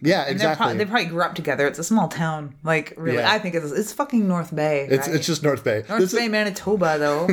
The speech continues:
Speaker 1: <laughs>
Speaker 2: Yeah.
Speaker 1: And, and then also, Father John, after being sent on this mission by Father O'Flynn,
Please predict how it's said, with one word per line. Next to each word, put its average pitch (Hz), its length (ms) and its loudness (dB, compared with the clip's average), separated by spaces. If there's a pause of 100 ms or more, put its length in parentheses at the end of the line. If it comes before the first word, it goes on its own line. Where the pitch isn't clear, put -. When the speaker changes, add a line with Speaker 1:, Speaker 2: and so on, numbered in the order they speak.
(140)
Speaker 1:
<laughs> 190 40 2
Speaker 2:
Yeah. 165 360 0 (320)
Speaker 1:
And, 170 340 0
and 170 160 0
then 170 220 2
also, 131 720 0 (420)
Father 147 760 0 (460)
John, 170 360 0
after 131 340 -2
being 127 240 0
sent 131 240 0
on 123 120 2
this 104 120 0
mission 113 720 0 (160)
by 107 640 -2 (220)
Father 135 400 0
O'Flynn, 113 720 -2